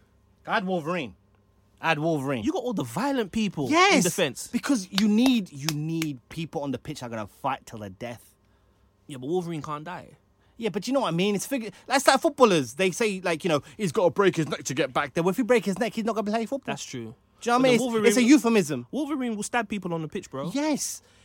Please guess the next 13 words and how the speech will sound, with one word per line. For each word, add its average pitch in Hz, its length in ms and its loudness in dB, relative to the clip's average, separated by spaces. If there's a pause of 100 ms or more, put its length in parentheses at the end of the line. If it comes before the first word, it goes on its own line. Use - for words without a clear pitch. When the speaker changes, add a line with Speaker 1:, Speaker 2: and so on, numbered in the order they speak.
Speaker 1:
He, 240 280 0
like, 180 240 -2
uh, 107 160 -20
we, 160 100 -8
uh, 147 160 -10
we 147 140 -8
talked 185 180 0
about 151 140 2
Italian 156 280 0
defenders, 127 540 -4
Speaker 2:
Mm-hmm. 160 400 -4
Speaker 1:
right? 127 220 -2 (120)
He's 185 280 -6